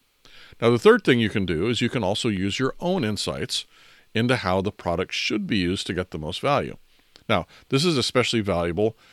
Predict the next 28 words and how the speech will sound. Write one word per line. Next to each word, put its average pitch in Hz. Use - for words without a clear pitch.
if -
your 107
customers 143
are 107
not 107
currently 104
getting 104
as 95
much 87
value 85
as 85
they 78
could, 98
and 110
you 107
learn 123
about 98
that 98
and 117
you 110
say, 120
"Why 104
are 170
they 147
using 123
it 113
that 95
way? 123